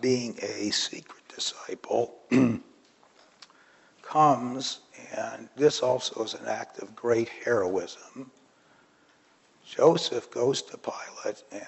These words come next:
requests the body of Jesus so that he can bury it in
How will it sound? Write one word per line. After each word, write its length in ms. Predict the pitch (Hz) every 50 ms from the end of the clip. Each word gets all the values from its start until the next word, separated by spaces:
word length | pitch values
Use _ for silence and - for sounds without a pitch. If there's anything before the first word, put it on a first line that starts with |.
| - -
requests 920 | - 101 104 - - - - - 120 123 117 - - - - - - - - _ _ _ _ _ _ _ _ - -
the 60 | 117
body 520 | 113 107 - - - - - 101 104 104
of 140 | 95 87 90
Jesus 440 | - - - - - - 117 - - - - -
so 340 | - - - - - 104 104
that 180 | - - -
he 120 | - - -
can 220 | - 110 104 104
bury 400 | 98 101 110 113 110 98 90 85
it 320 | 87 - - - - - - _ _ _ _ _ _ _ _ _ _ _ _ _ _ _ _ _ _ _ _ _ -
in 300 | 120 110 104 - - -